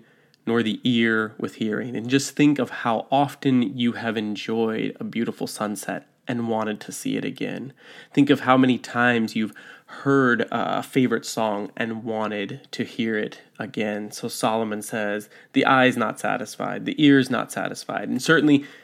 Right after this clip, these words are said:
he could have added many other body parts to that list, and in some of his other writings, he did. Uh, but the point is that these desires come back again and again and again. Or as Ronald Rolheiser put it,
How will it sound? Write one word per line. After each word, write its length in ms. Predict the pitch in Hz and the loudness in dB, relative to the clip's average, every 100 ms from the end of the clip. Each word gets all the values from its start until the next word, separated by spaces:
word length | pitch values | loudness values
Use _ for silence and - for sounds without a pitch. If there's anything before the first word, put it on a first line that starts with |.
| _ _ _ _ | _ _ _ _
he 140 | - 139 | -2 0
could 160 | 151 | 2
have 100 | 135 | 2
added 280 | 113 107 104 | 2 0 -2
many 280 | 104 110 127 | -2 -2 0
other 160 | 123 120 | 0 0
body 280 | 110 107 | -2 -2
parts 340 | - - 101 - | -4 -6 -6 -4
to 80 | 95 | -2
that 240 | 92 - | -2 -2
list, 340 | - - - - | -6 -8 -12 -6
and 140 | 143 143 | 2 4
in 100 | 135 | 4
some 220 | 165 139 | 2 2
of 80 | 131 | 2
his 120 | 127 | 0
other 200 | 202 180 | 2 2
writings, 540 | 156 143 135 120 113 - _ _ _ | 2 2 2 0 -2 -10 _ _ _
he 240 | - 113 | -2 0
did. 400 | 107 107 - - - _ _ _ _ _ _ | 2 2 0 -6 -18 _ _ _ _ _ _
Uh, 220 | - - 147 | -2 2 2
but 180 | - | 2
the 80 | - | 2
point 380 | - 160 202 185 | 0 4 4 4
is 240 | 117 110 | 2 0
that 100 | 120 | -2
these 140 | 131 127 | 0 2
desires 520 | 135 139 143 139 139 | 4 4 6 4 2
come 300 | - 139 139 | 0 0 0
back 440 | - 113 98 - - | 0 -2 -2 -4 -6
again 500 | 139 127 104 104 120 - | -6 -4 -4 -2 -2 -2
and 140 | 135 | 0
again 460 | 143 135 107 101 107 | 0 -2 -6 -6 -6
and 140 | 123 | -4
again. 340 | 135 190 185 110 - - - _ - | 0 4 4 2 -8 -20 -20 _ 0
Or 140 | 156 151 | 6 6
as 140 | 151 | 6
Ronald 420 | 143 156 143 127 | 4 4 4 4
Rolheiser 680 | 135 185 233 113 110 107 107 | 2 4 4 4 2 2 -2
put 200 | - 104 | -2 0
it, 240 | 101 101 | 2 2